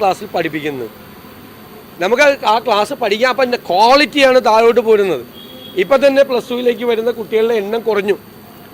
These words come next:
ഈ ഗവൺമെന്റ് നേരത്തെ വലിയ ക്രെഡിറ്റ് പറഞ്ഞിരുന്നത് ഈ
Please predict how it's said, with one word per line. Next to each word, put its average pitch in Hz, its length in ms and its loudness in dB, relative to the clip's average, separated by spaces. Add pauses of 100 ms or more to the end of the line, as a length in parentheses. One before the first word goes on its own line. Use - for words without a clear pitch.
(280)
ഈ 226 120 -4
ഗവൺമെന്റ് 240 500 4
നേരത്തെ 214 340 2 (100)
വലിയ 214 280 2
ക്രെഡിറ്റ് 202 360 0
പറഞ്ഞിരുന്നത് 208 520 0 (760)
ഈ - 20 -2